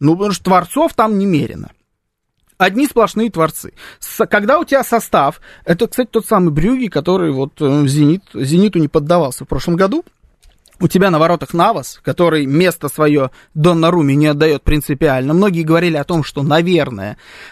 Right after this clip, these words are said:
а, Почеттино будет делить их, как в свое время тоже, в той же самой Барсе делали, что будет играть, у Барса тогда был Штеген и Браво.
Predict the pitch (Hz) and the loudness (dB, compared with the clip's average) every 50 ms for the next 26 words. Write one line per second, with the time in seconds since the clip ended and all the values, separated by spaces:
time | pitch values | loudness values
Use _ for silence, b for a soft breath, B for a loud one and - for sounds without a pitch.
0 | B B - 147 151 147 147 147 147 139 139 135 - 165 - - - - 190 165 | B B 0 2 4 4 4 2 2 2 0 0 -2 -4 -4 -2 0 2 2 2
1 | 143 143 147 143 143 139 131 143 160 180 233 269 269 - 196 175 - 156 - - | 2 0 0 -2 -2 -4 -2 -2 0 2 2 0 0 -2 -6 -6 -4 -6 -6 -4
2 | - 175 175 170 170 165 151 147 156 - 98 - - - 151 156 143 - - 151 | -2 0 0 0 0 -2 -2 -2 -4 -6 -8 -8 -8 -6 -6 -4 -4 -4 -2 0
3 | 151 156 151 156 151 143 143 - 151 143 139 143 139 127 131 135 143 - - - | 0 2 2 0 0 0 -4 -6 -8 -4 -2 -2 -2 -2 -4 -6 -10 -10 -6 -4
4 | 143 143 143 135 131 _ 151 143 147 143 147 135 - B B B B B B B | -2 0 0 -2 -2 _ -2 0 2 0 0 0 -4 B B B B B B B
5 | _ - - 143 139 143 151 - - - 147 143 143 147 147 147 139 - - 180 | _ -6 -4 -2 0 0 0 0 -2 -8 -6 -4 -4 -2 -2 -2 -4 -4 -2 -2
6 | 165 147 147 143 143 143 165 220 294 392 339 - - | -2 0 0 -2 -2 0 0 0 0 0 -2 -4 -10